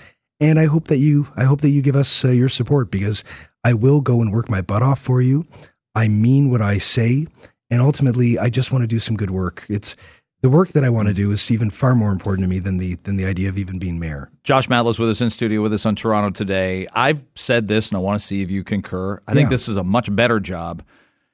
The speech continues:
Speaker 2: in two thousand twenty-six than it is now. I think this is a hard job. I think we're in a hard place.
Speaker 1: Absolutely.
Speaker 2: I'd even make the case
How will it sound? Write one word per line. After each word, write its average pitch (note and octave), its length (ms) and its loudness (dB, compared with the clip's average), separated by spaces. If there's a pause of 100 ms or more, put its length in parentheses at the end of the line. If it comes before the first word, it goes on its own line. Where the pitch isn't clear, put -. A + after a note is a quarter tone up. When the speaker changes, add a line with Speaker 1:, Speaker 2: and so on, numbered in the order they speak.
(100)
Speaker 2:
in A#2 140 -2
two A2 160 -2
thousand G2+ 360 0
twenty-six G2+ 680 -4
than F#2 160 -6
it E2+ 100 -8
is F2 180 -6
now. F2+ 460 -4
I G#2+ 100 -4
think A2+ 140 0
this A2 160 -2
is F#2+ 120 -8
a E2 100 -8
hard B2+ 420 0
job. G#2+ 380 2
I G#2 80 -2
think G#2 240 -2
we're G2+ 80 -2
in G2 80 -2
a E2 40 -4
hard G#2+ 460 0
place. B2+ 340 0
Speaker 1:
Absolutely. C#3+ 460 0
Speaker 2:
I'd D#3+ 60 -6
even F3+ 340 4
make A2+ 220 0
the A2+ 80 -4
case G#2 340 -2